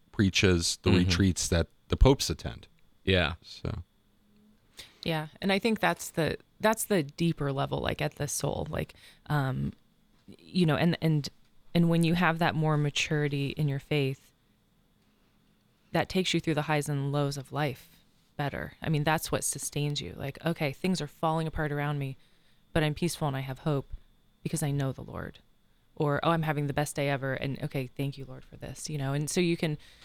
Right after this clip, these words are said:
Speaker 3: you can be present with the Lord through, through all the various things that life may throw at you.
Speaker 2: Yeah, it's, I mean, it's a marathon, but, you know,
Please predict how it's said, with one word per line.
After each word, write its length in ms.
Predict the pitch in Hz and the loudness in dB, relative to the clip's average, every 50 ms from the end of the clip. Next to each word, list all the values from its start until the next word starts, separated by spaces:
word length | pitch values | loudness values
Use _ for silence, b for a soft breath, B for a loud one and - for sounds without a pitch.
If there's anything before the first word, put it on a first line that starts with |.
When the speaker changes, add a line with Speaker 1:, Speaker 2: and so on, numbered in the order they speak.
| b b b b | b b b b
Speaker 3:
you 140 | - 180 165 | 0 0 2
can 160 | - 175 165 147 | 2 2 2 2
be 440 | 160 151 147 143 139 147 139 - _ _ _ _ _ _ _ _ _ _ _ _ _ _ _ - | 2 2 2 2 2 0 -2 -4 _ _ _ _ _ _ _ _ _ _ _ _ _ _ _ -2
present 300 | - 175 160 151 - 95 | 0 0 0 0 0 -2
with 100 | 147 - | -2 -2
the 100 | 139 139 | -2 -2
Lord 460 | 135 135 139 135 135 131 127 151 - _ _ _ _ - | -2 0 0 -2 -2 -4 -8 -14 -20 _ _ _ _ -8
through, 240 | - 147 123 - - _ _ _ _ _ | -8 -6 -6 -6 -10 _ _ _ _ _
through 100 | - 143 | -4 -2
all 140 | - - 135 | 0 0 -2
the 80 | 135 135 | -2 -2
various 340 | 131 139 131 127 127 - - | -2 -2 -2 -2 -4 -6 -6
things 280 | - 131 131 131 127 | -4 -4 -4 -4 -6
that 200 | - - - - | -6 -8 -8 -6
life 220 | - 131 127 - - | -6 -8 -6 -6 -8
may 100 | 131 127 | -8 -8
throw 240 | - - - 135 | -8 -10 -10 -10
at 180 | 127 113 - - | -8 -10 -12 -12
you. 180 | 139 147 143 135 _ _ _ _ _ _ _ _ _ _ _ _ _ _ _ b b b b b b _ _ _ _ _ _ _ _ - | -12 -12 -12 -14 _ _ _ _ _ _ _ _ _ _ _ _ _ _ _ b b b b b b _ _ _ _ _ _ _ _ 0
Speaker 2:
Yeah, 140 | - 117 113 | 4 6 6
it's, 340 | 110 120 135 143 - - - 151 - - | 6 6 4 2 0 -4 -4 -4 0 2
I 80 | - 117 | 2 4
mean, 240 | 113 113 113 107 113 | 4 4 4 4 2
it's 180 | 113 - - | 2 2 0
a 40 | 117 | 0
marathon, 760 | 107 113 117 127 131 110 - - - 64 65 69 65 - - _ _ _ _ _ _ _ _ _ _ _ _ - - | 2 4 4 4 2 0 0 -2 -4 -4 -4 -4 -6 -8 -12 _ _ _ _ _ _ _ _ _ _ _ _ -2 4
but, 320 | - 165 180 156 117 - - | 4 6 6 6 2 0 0
you 160 | - 143 151 | 0 0 2
know, 260 | 131 117 110 104 110 | 4 4 2 2 0